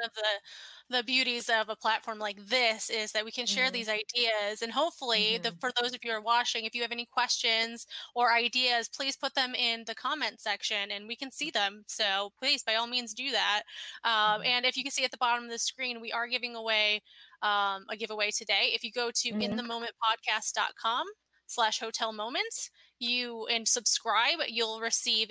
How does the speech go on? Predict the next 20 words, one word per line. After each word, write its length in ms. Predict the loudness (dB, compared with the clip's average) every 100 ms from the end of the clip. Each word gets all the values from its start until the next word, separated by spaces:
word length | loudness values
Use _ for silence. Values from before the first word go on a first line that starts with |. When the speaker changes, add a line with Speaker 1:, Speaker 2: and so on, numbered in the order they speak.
| -2
Speaker 1:
a, 340 | 0 2 0
um, 440 | 0 0 0 -4 -12 _ -10 -4
prospecting 560 | 0 2 2 -2 -4 -8 -10
tool 300 | -10 -10 -10
called 420 | -4 -2 -2 -4 -14 -20 -12
Who 120 | -6
to 80 | -6
Call 320 | -2 4 4 4
On, 280 | -2 -2 -6 -20 -8
which 160 | -4
basically 400 | 0 0 0 0
breaks 400 | -2 2 2 2
down 320 | 0 0 -2 0
by 200 | 0 0
market 420 | 0 -2 -2 -2
segment 520 | -2 -2 -2 -2 -2
Speaker 2:
Mm-hmm. 300 | -6 -14 -4
Speaker 1:
and 140 | -2
by 160 | 0 0
company, 640 | -2 -8 -6 -2 0 0